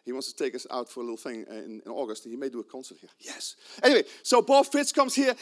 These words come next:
and a bass player, you know, the Lord reigns, you know. And I would just walk by with a T-shirt only on. Don't picture that. And a T-shirt on like this, you know. And Catherine says, "God, get away from me, Satan." You know, like, this is terrible. I said, "I am praising his name. It's a new day.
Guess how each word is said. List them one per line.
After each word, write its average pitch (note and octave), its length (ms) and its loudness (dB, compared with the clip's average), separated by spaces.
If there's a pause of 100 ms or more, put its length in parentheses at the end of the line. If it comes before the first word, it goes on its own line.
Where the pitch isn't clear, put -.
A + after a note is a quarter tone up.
(120)
and A3 100 0
a G#3+ 60 -2
bass G#3+ 220 0
player, C4+ 520 4
you G#3 140 -4
know, A3 220 4
the G3+ 120 4
Lord A3+ 300 4
reigns, B3+ 300 4
you A#3+ 60 -6
know. B3 160 0 (140)
And A#3+ 80 0
I D4+ 140 6
would C4+ 100 4
just A3+ 180 -6
walk C4 280 0
by C4+ 160 2
with B3+ 140 -2
a - 20 -12
T-shirt C4 340 0
only G#3+ 360 0
on. G#3 300 -4 (280)
Don't C#3 180 -10
picture C#3 220 -10
that. C#3 120 -4 (320)
And A#3 160 4
a A3 40 -4
T-shirt D4+ 360 4
on B3 200 6
like B3 160 4
this, B3+ 180 4
you C4 60 4
know. A#3+ 120 2 (320)
And C4 120 0
Catherine G#4+ 240 4
says, A#4 220 4
"God, D4 360 6
get D4 140 8
away C4+ 160 8 (100)
from A#4 140 4
me, B4 100 2
Satan." A#4 420 4 (200)
You - 80 4
know, B3 100 6
like, B3+ 160 4
this F4 140 2
is B3 120 -12
terrible. C4+ 380 4
I - 220 -2
said, C#4 120 -2
"I F4+ 220 4
am F4+ 60 -4
praising F#4 400 4
his E4 200 0
name. F#4+ 220 4 (120)
It's - 200 2
a F#4 80 4
new G#4+ 300 2
day. E4+ 340 4